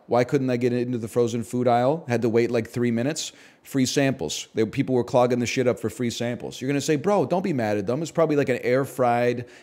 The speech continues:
jalapeno bite or something like that. That's primo." Nah, you know what it was? Little ramekin full of Cinnamon Toast Crunch. You never tasted Cinnamon Toast Crunch before?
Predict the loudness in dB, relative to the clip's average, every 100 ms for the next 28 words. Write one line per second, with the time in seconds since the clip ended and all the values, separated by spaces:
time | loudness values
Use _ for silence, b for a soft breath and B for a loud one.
0 | 0 2 2 2 0 2 2 2 0 -2
1 | -4 -4 -4 -4 -2 -2 0 0 -2 -4
2 | -2 0 -2 -2 4 4 4 4 4 4
3 | 4 4 2 B B B 0 4 4 4
4 | 2 2 -2 0 -2 -2 -2 -2 -2 -2
5 | -2 -2 -4 -4 -4 -8 -2 2 2 4
6 | 2 2 -2 -2 0 -2 -6 -2 0 0
7 | 0 -2 0 -4 4 4 4